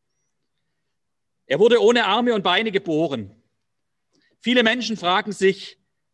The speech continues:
„Will Gott wirklich, dass ein Kind so geboren wird? Hätte man sein Leben nicht besser gleich schon im Mutterleib ein Ende setzen und ihn und seine Eltern so vor viel Leiden bewahren müssen?“ Die eindeutige Antwort darauf,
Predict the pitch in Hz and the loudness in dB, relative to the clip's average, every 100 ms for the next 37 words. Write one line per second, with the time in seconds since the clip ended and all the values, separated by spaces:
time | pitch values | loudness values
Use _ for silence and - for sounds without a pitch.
0 | _ - 190 262 214 208 131 135 214 - | _ -4 -2 -2 -2 -4 -4 -2 -2 0
1 | 214 196 - _ _ _ _ 135 131 165 | -2 -2 -8 _ _ _ _ -10 -4 -6
2 | 165 - 226 254 - 175 226 208 - 139 | -4 -4 -4 -6 -6 -2 -2 -2 -2 0
3 | 190 233 220 233 - - _ _ _ _ | 0 -2 -6 -8 -10 -18 _ _ _ _
4 | _ _ - 220 - 233 226 180 214 240 | _ _ -6 -4 -2 -2 -2 0 -2 0
5 | 214 233 254 262 233 _ _ _ _ - | 2 2 0 -4 -6 _ _ _ _ -6
6 | 202 - 185 240 185 147 214 - 220 185 | -6 -2 -2 -2 -2 -2 -2 -2 -2 -2
7 | 151 247 208 190 185 156 - 165 226 220 | -4 -2 0 0 0 -6 -6 -2 0 0
8 | 214 _ - 202 202 208 185 151 185 240 | -2 _ -4 -4 -2 -8 -6 -6 -2 0
9 | 233 190 175 175 147 202 214 196 - _ | 0 0 0 0 0 0 -4 -8 -12 _
10 | _ - 180 214 156 - 160 185 135 175 | _ 0 0 2 -4 -6 -10 -6 -4 -4
11 | 202 160 135 151 185 180 190 202 - _ | -4 -8 -6 -6 -6 -8 -8 -12 -16 _
12 | _ _ _ _ _ _ _ _ _ _ | _ _ _ _ _ _ _ _ _ _
13 | _ _ _ _ _ _ _ _ _ _ | _ _ _ _ _ _ _ _ _ _
14 | _ _ _ _ _ _ - 107 123 135 | _ _ _ _ _ _ -14 -8 -4 -2
15 | 139 131 117 120 143 151 143 143 139 - | -2 -4 -6 -6 -8 -8 -8 -8 -10 -12